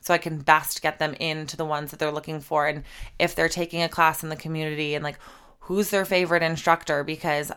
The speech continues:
I want to know so that I could support that instructor too. You know what I mean? Like, I just really want a big, thriving community. And I think that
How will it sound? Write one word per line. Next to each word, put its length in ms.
I 560
want 300
to 100
know 300
so 160
that 140
I 80
could 160
support 360
that 160
instructor 400
too. 180
You 160
know 100
what 100
I 60
mean? 180
Like, 100
I 60
just 240
really 380
want 580
a 400
big, 400
thriving 640
community. 600
And 100
I 140
think 480
that 500